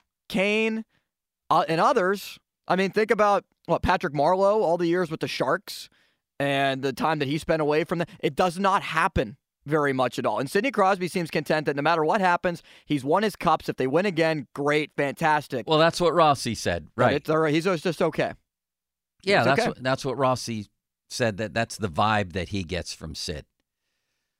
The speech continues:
Speaker 2: So what does that mean with Gensel then? To me, it means you can trade him, and you're not gonna get on Sid's wrong side here.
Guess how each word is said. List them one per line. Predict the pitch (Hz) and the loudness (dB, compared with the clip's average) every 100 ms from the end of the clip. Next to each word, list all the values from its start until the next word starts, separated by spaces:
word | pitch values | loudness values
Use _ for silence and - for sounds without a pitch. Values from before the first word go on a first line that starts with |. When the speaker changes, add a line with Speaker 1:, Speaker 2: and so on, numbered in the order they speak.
| - | -4
Speaker 2:
So | - 135 | 0 2
what | 131 | 4
does | 160 131 | 2 2
that | 143 143 | 0 0
mean | 117 127 135 | 0 -2 -2
with | 135 131 | -4 -4
Gensel | 135 156 - 156 104 | -2 -2 -2 -6 -6
then? | 90 73 - _ _ _ | -8 -10 -16 _ _ _
To | 120 | -4
me, | 123 147 | 0 0
it | 120 | 0
means | 127 131 135 | -2 -2 -4
you | |
can | 123 | -4
trade | 113 - 127 156 | -4 0 2 2
him, | 123 131 - _ _ | -2 -4 -12 _ _
and | 120 113 117 | -4 -2 -2
you're | 110 | -2
not | 120 120 | -2 -2
gonna | 120 110 | -4 -4
get | 120 | -2
on | 117 110 | -2 -4
Sid's | - 117 104 101 - | -4 -4 -4 -12 -12
wrong | 98 95 104 | -4 -2 -2
side | 110 131 160 170 85 | -2 -2 0 0 -4
here. | 76 62 | -10 -12